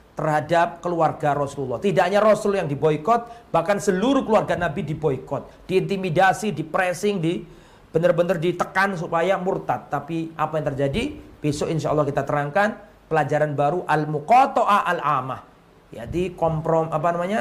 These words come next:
eh, boikot, pemboikotan umum untuk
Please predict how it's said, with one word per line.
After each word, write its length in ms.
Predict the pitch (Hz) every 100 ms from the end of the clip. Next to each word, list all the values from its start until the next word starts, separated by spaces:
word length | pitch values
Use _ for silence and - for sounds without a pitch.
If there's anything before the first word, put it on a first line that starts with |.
| -
eh, 540 | 147 156 156 156 156 156
boikot, 640 | - 170 170 170 196 - -
pemboikotan 960 | 170 151 156 156 165 156 160 160 151 -
umum 480 | 175 180 220 233 247 - - _
untuk 400 | 165 160 190 -